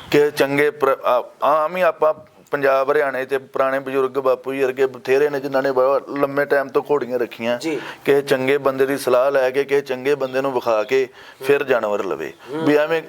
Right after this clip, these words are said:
Speaker 1: ਪਹਿਲੀ ਵਾਰ ਜੇ ਕਿਸੇ ਨੇ ਜਾਨਵਰ ਲੈਣਾ ਉਹਦੇ ਨਾਲ ਪਹਿਲੀ ਵਾਰ ਵੀ ਇਹ ਵੀਰ ਜੇ ਧੋਖਾ ਹੋ ਗਿਆ,
Speaker 2: ਹੂੰ।
Speaker 1: ਉਹ ਦਸਾਂ ਨੂੰ ਕਹੇਗਾ "ਬਾਈ ਜੀ ਇਹ ਕਿੱਤੇ 'ਚ ਨਾ ਵੜਿਓ।"
Speaker 2: ਹੂੰ।
Speaker 1: ਤੇ ਜੇ ਉਹਦੇ 'ਚ ਉਹਦਾ ਫਾਇਦਾ ਹੋ ਗਿਆ ਤਾਂ ਉਹ ਦਸਾਂ ਨੂੰ ਕਹੇਗਾ ਵੀ ਆਪਾਂ ਬਹੁਤ ਚੰਗਾ ਕੀਤਾ
Speaker 2: ਜੀ।
Speaker 1: ਤੇ ਇਹਦੇ 'ਚ ਆਪਾਂ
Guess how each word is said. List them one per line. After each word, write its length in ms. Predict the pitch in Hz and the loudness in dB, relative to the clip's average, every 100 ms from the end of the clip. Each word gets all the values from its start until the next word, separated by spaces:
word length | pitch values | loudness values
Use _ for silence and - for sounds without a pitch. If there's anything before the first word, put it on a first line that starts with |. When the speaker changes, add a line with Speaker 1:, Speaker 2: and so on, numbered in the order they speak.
| - - | -18 -2
Speaker 1:
ਪਹਿਲੀ 320 | 151 170 185 | 0 0 0
ਵਾਰ 100 | 190 | 0
ਜੇ 140 | 175 175 | 2 0
ਕਿਸੇ 200 | 165 170 | 0 0
ਨੇ 120 | 175 | 0
ਜਾਨਵਰ 360 | 160 156 165 165 | 0 0 0 0
ਲੈਣਾ 240 | 160 165 | 2 2
ਉਹਦੇ 140 | 170 | 0
ਨਾਲ 120 | 170 170 | 0 -2
ਪਹਿਲੀ 300 | 165 160 175 | -2 -2 -2
ਵਾਰ 120 | 180 | 0
ਵੀ 100 | 180 | 0
ਇਹ 60 | |
ਵੀਰ 180 | 160 156 | -2 -6
ਜੇ 140 | 139 165 | -4 0
ਧੋਖਾ 400 | 160 135 - 143 | 0 0 0 0
ਹੋ 100 | 123 | 2
ਗਿਆ, 260 | 123 110 - 135 | 0 0 -6 -14
Speaker 2:
ਹੂੰ। 200 | 151 139 | -12 -2
Speaker 1:
ਉਹ 120 | 175 180 | 0 2
ਦਸਾਂ 360 | 147 165 185 | 2 2 0
ਨੂੰ 100 | 185 | 0
ਕਹੇਗਾ 340 | - 151 160 156 | 0 0 2 0
"ਬਾਈ 220 | 143 143 | 0 -2
ਜੀ 120 | 151 | 0
ਇਹ 120 | 151 | -2
ਕਿੱਤੇ 340 | 151 139 - 139 | -2 -8 -4 -2
'ਚ 60 | |
ਨਾ 240 | 135 113 104 | 0 -2 -2
ਵੜਿਓ।" 240 | 101 87 | -4 -8
Speaker 2:
ਹੂੰ। 520 | 80 180 165 151 131 123 - | -8 -8 -6 -8 -8 -10 0
Speaker 1:
ਤੇ 120 | 165 | 0
ਜੇ 280 | 143 147 165 | 2 2 4
ਉਹਦੇ 260 | 185 185 190 | 2 2 2
'ਚ 100 | 185 190 190 - - - | 2 0 -2 -8 -20 -4
ਉਹਦਾ 240 | 160 175 185 | 0 2 2
ਫਾਇਦਾ 340 | 156 139 170 | 2 2 2
ਹੋ 40 | 180 | 2
ਗਿਆ 140 | 175 | 2
ਤਾਂ 120 | 185 | 2
ਉਹ 240 | 185 151 156 | -2 -4 0
ਦਸਾਂ 280 | 156 170 | 0 2
ਨੂੰ 120 | 190 180 | -2 -2
ਕਹੇਗਾ 280 | 170 180 | 0 0
ਵੀ 120 | 180 180 | 0 0
ਆਪਾਂ 340 | 165 175 170 | 0 0 -2
ਬਹੁਤ 280 | 151 175 185 | 0 -2 -2
ਚੰਗਾ 240 | 147 147 | -4 -2
ਕੀਤਾ 460 | 151 147 156 160 160 - - | -2 -4 0 0 -2 -20 -16
Speaker 2:
ਜੀ। 100 | 156 | -6
Speaker 1:
ਤੇ 100 | 156 - | -6 -2
ਇਹਦੇ 200 | 151 147 | 0 2
'ਚ 100 | 147 | 2
ਆਪਾਂ 240 | 127 120 | 2 0